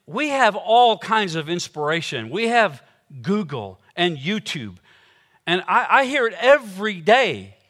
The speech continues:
"Hey, you need to watch this. Man, this is awesome." We're, we're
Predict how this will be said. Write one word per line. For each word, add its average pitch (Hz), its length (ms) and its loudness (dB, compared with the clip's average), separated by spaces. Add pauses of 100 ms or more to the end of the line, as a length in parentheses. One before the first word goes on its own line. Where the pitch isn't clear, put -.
(540)
"Hey, - 120 0
you 254 180 -2
need 262 120 0
to 208 100 0
watch 196 360 0
this. 107 380 -14
Man, 208 160 0
this 214 200 -4
is 196 120 -4
awesome." 175 400 -2 (720)
We're, 226 200 -10 (300)
we're 240 460 -2